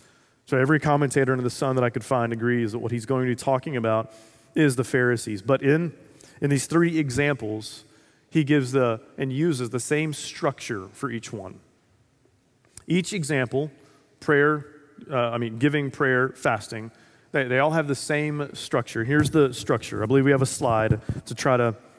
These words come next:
make it visual. And the structure goes like this. "Thus, when you pray, when you give, pray, or fast, don't be like the hypocrites who do so in order to be praised by men.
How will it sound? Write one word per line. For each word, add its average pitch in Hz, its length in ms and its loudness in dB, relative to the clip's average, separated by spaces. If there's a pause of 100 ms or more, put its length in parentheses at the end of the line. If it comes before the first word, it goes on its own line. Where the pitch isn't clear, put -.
make 139 240 4
it 143 100 0
visual. 117 640 0 (520)
And 147 100 2
the 139 60 4
structure 156 380 2
goes 131 340 2
like 123 260 0
this. - 520 -6 (960)
"Thus, 143 640 2 (480)
when 160 300 4
you 143 120 4
pray, 156 600 2 (340)
when 143 140 2
you 131 100 0
give, 151 440 4
pray, 156 240 2
or 165 140 2
fast, - 600 -4 (460)
don't 139 160 2
be 143 100 4
like 143 160 2
the 147 80 0
hypocrites 120 600 0
who 123 100 -2
do 123 260 -2
so 107 440 -4 (380)
in 131 120 -2
order 127 180 2
to 123 40 0
be 123 80 2
praised 113 320 -2
by 110 100 0
men. 101 380 -4